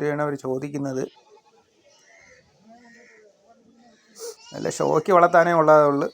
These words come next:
അല്ലാതെ ഇറച്ചി ആവശ്യത്തിനൊന്നും മുതലാകത്തില്ല. അതിന് വേറെ ആടിനെ മേടിച്ച് വളർത്തുന്നതായിരിക്കും നല്ലത്.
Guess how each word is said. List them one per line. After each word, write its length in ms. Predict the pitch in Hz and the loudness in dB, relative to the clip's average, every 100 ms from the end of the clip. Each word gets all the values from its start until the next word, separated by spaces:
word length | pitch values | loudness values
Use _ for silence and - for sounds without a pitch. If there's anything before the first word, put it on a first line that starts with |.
| _ | _
അല്ലാതെ 300 | 117 110 123 151 143 | -10 -6 -4 -4 -6
ഇറച്ചി 240 | 127 - 165 | -8 -4 -2
ആവശ്യത്തിനൊന്നും 420 | 160 160 151 156 - | -2 -4 -6 -8 -6
മുതലാകത്തില്ല. 560 | 139 156 160 143 127 123 - _ _ _ _ _ - _ - _ _ _ _ - _ - _ 120 | 0 2 0 -2 -6 -6 -8 _ _ _ _ _ -20 _ -20 _ _ _ _ -20 _ -20 _ -10
അതിന് 180 | 120 131 | -6 0
വേറെ 240 | 143 139 147 - - - | 2 4 2 0 -12 -2
ആടിനെ 280 | 143 143 143 | -2 -2 -6
മേടിച്ച് 240 | 147 139 147 | -6 -6 -4
വളർത്തുന്നതായിരിക്കും 560 | 139 139 143 135 131 131 | -4 -4 -4 -4 -4 -6
നല്ലത്. 280 | 120 120 98 | -6 -6 -8